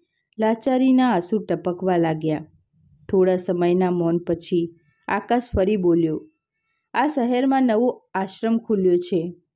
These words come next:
ત્યાં સુખ સુવિધાની વ્યવસ્થા કરવામાં આવી છે. મોટા લોકો મા બાપને ત્યાં છોડી જાય છે. તમને પણ ત્યાં બહુ સારું લાગશે." મગનભાઈને તેમના પૌત્રે કહેલા શબ્દો યાદ આવવા લાગ્યા.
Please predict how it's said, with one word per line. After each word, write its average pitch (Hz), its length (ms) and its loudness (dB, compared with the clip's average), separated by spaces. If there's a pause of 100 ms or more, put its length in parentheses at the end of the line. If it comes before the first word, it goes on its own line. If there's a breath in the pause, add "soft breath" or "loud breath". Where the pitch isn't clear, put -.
(300)
ત્યાં 254 140 2
સુખ 233 280 -6
સુવિધાની 226 680 0
વ્યવસ્થા 196 500 0
કરવામાં 175 580 0
આવી 165 220 -2
છે. 170 400 -4 (680)
મોટા 214 320 2
લોકો 190 540 0 (180)
મા 220 200 0
બાપને 269 420 0
ત્યાં 240 240 -2
છોડી 190 340 0
જાય 175 240 0
છે. 165 400 -6 (400)
તમને 226 320 2
પણ 302 340 0 (220)
ત્યાં 277 180 2
બહુ 226 160 2
સારું 208 380 0
લાગશે." 160 580 -4 (460)
મગનભાઈને 180 880 0 (380)
તેમના 269 320 2
પૌત્રે 185 500 0
કહેલા 190 580 0 (320)
શબ્દો 262 280 0
યાદ 196 360 2
આવવા 175 240 2
લાગ્યા. 160 540 -4